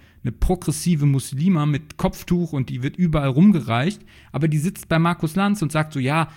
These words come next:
natürlich dürfen Homosexuelle nicht verfolgt werden, aber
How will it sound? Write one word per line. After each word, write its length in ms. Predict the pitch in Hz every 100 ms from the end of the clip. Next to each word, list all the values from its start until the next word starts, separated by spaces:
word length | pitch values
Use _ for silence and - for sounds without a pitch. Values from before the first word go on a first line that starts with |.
| -
natürlich 420 | 135 - 190 175 -
dürfen 320 | 151 156 143
Homosexuelle 840 | 151 143 156 151 - 151 151 156
nicht 160 | 143 -
verfolgt 460 | 131 - 180 185
werden, 300 | 123 120 160 - - -
aber 540 | 151 175 147 156 -